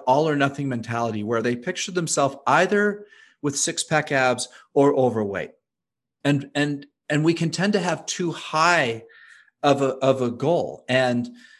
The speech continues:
uh, and of course, your goal is up to you personally. All of you listening, I'm not trying to talk you out of having a lesser goal, but it is wise to think through what works for me. Like, what is your ideal weight loss? Because,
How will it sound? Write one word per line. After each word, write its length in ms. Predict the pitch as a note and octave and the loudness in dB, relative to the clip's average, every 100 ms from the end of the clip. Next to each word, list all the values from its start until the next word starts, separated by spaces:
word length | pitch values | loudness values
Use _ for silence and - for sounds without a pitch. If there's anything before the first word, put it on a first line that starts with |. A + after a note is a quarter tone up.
| _ _ A#2+ | _ _ -6
uh, 140 | A#2+ - _ - | -6 -8 _ -2
and 140 | C#3 | 0
of 100 | C#3 | 2
course, 400 | F#3 E3+ - - | 2 2 2 -2
your 180 | D#3+ F#3+ | 0 2
goal 260 | F#3+ F#3 | 2 2
is 100 | D3+ | 2
up 120 | D3 - | -4 -6
to 120 | C3+ | -8
you 80 | A#2+ | -6
personally. 440 | B2+ A#2 A2+ G#2+ | -4 -2 -4 -2
All 140 | A2+ | -2
of 120 | C3 A#2+ | -2 -2
you 80 | |
listening, 320 | A#2 A2 A#2+ A#2 | -4 -4 -4 -4
I'm 120 | B2+ | -4
not 160 | A#2 | -6
trying 260 | - B2 A2 | -4 -4 -4
to 140 | - - | -6 -8
talk 300 | A#2+ G#2+ A#2 | -6 -6 -4
you 80 | |
out 80 | G#2+ | -4
of 60 | G2+ | -4
having 320 | A2 G#2+ G2+ - - - _ - | -6 -6 -8 -12 -20 -20 _ -6
a 120 | C3+ | -2
lesser 380 | A#2+ A#2 G#2+ G#2+ | 0 0 -2 -6
goal, 480 | G2 D#3+ D3+ G#2 - | -4 0 2 0 -2
but 380 | G3+ F#3+ A2+ - _ _ _ _ _ _ _ _ - | 2 2 2 -4 _ _ _ _ _ _ _ _ -4
it 180 | E3 D#3+ | -2 -2
is 340 | - G#3+ G#3+ | 2 2 2
wise 340 | F3 B3+ - - | 0 2 2 0
to 100 | D3+ | -6
think 280 | - D#3 | -8 -10
through 200 | - C#3+ | -4 -2
what 480 | B2+ B2+ F3 F3+ C#3+ | -2 0 2 2 -2
works 320 | C#3 D3 - | -6 -6 -4
for 200 | - B2+ | -8 -8
me. 240 | A#2+ E3 A#2+ | -6 -4 -4
Like, 240 | A#2+ A#2+ - - | -4 -6 -14 -14
what 460 | C3 E3 A#3 - - | -2 2 2 0 0
is 300 | G#3 A3 E3+ | 2 2 0
your 180 | E3+ | -2
ideal 320 | D#3+ D3+ D#3 D3 | -2 0 0 0
weight 180 | F3+ | -2
loss? 220 | F3 C3 - | -2 -4 -4
Because, 420 | C#3 D3+ C#3+ | -6 -2 -2